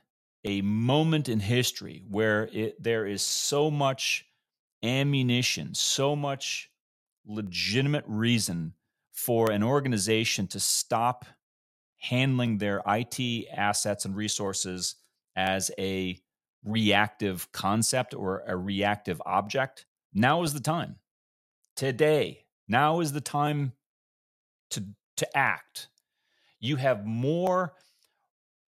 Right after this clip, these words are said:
argument, more wind at your back,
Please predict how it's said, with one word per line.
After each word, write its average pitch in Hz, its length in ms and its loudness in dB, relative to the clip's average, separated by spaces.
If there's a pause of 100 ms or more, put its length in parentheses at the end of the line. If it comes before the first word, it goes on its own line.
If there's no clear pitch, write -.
argument, 123 800 0 (200)
more 147 600 0 (420)
wind 165 580 2
at 127 160 0
your 143 160 -2
back, 90 500 0